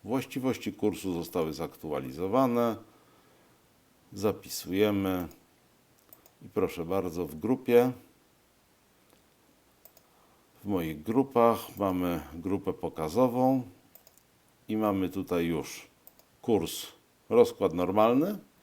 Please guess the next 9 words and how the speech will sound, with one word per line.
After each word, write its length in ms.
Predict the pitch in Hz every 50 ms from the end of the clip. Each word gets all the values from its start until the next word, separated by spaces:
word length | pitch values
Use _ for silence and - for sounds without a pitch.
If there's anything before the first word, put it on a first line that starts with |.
| _ _ _ - - - _ - - _ - - -
i 100 | - -
każdy 340 | - 120 117 92 85 98
z 80 | 92 87
użytkowników 760 | 95 92 98 92 - - 101 90 85 98 95 - - 78 78
będzie 340 | 78 107 101 98 90 90 87
mógł 200 | 87 87 85 -
ten 220 | - 85 78 76
kurs 280 | - - 80 80 71 -
przejść. 680 | - - - 190 113 135 156 147 - - - - -